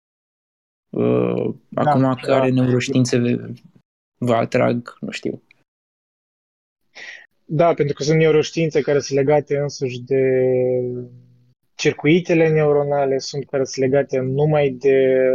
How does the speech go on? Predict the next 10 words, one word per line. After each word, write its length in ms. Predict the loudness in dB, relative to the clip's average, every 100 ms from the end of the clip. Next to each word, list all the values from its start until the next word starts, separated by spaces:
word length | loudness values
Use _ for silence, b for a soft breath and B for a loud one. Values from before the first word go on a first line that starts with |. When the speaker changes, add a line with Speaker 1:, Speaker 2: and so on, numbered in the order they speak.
| 0 0 -4 -8
Speaker 2:
activitățile 840 | -18 -16 -16 -8 -6 -4 -4 -2 0 -2
din 360 | -4 -4 -6 -8
creier, 680 | 0 4 6 4 2 -4 -16 _ _
inedit. 580 | -6 -4 0 0 -2 -10 -20 -20 _ _ _ _ _
Da, 280 | 0 2 2
deci 360 | 2 0 -2 -8
când 200 | -4 0
vorbim 280 | 2 2 2
neuroștiințe, 680 | 2 0 0 -2 -4 0
e, 400 | 0 2 2 0